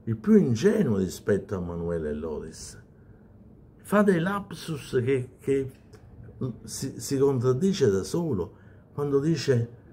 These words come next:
"Vedete, io quella sera, quella sera che ho visto la terra Pierina, non sono riuscito più a dormire". Più confessione di questa,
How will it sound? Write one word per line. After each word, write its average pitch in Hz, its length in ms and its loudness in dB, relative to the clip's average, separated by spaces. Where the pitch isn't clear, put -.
"Vedete, 139 340 4
io 127 600 0
quella 117 320 0
sera, 107 680 2
quella 117 320 4
sera 139 380 4
che 98 120 2
ho 98 100 4
visto 110 440 0
la 104 200 0
terra 104 800 2
Pierina, 120 640 0
non 92 320 2
sono 123 500 0
riuscito 95 600 -2
più - 200 -6
a 95 80 -2
dormire". 73 720 -4
Più 226 200 2
confessione 175 800 2
di 113 100 0
questa, 160 560 -2